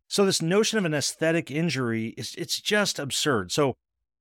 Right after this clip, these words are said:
Judge Ho's opinion is full of just, just factual inaccuracies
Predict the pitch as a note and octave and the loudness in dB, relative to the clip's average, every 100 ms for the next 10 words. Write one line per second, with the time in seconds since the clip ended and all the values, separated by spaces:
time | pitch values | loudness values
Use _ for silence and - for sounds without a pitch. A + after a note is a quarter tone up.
0 | - - F3+ F#3+ - E3+ F3 F3 F3 - | -10 0 4 4 2 2 4 6 4 2
1 | - C#3 C#3+ C#3+ C#3+ C#3 A#2 - G3 F#3 | -4 -2 0 2 0 -2 -2 0 4 6
2 | A#2 A#2 - _ B2+ - - - - D#3+ | 4 0 -2 _ -4 -4 -6 -20 -2 0
3 | D#3+ - E3+ D#3 C3 C3+ C3+ A#2 G#2 - | 2 2 2 2 2 0 0 -2 -2 -2
4 | F#2+ F2+ F#2 | -4 -6 -8